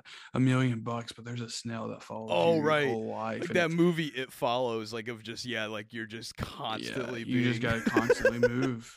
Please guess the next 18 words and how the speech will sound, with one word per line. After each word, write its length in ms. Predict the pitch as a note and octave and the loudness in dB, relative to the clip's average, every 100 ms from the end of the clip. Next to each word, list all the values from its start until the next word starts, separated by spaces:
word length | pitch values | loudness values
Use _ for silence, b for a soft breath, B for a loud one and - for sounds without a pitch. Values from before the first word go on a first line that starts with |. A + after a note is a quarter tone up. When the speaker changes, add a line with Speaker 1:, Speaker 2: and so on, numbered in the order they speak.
| _ - | _ -4
Speaker 1:
And 560 | B2 A#2+ A#2 A#2 G#2+ | -2 -2 -4 -6 -6
that's 200 | A2+ A#2+ | -6 -4
what 100 | C#3+ | -4
someone 280 | C3 A#2+ A#2 | -2 -4 -4
told 200 | A2+ A2+ | -4 -4
me 120 | A#2 | -4
is 140 | A2 G#2+ | -6 -8
they're 200 | F2 F2+ | -10 -10
like, 160 | D2+ | -10
"That 160 | G2 G#2+ | -8 -6
dude, 400 | A2+ A#2 A2+ F#2 | -4 -4 -6 -8
like, 160 | F#2 F#2 | -12 -12
as 120 | A2+ | -6
soon 140 | A#2 | -4
as 60 | A#2 | -4
he 80 | A2+ | -4
gets 180 | A2+ - | -6 -8
out, 340 | F#2 G#2+ | -8 -8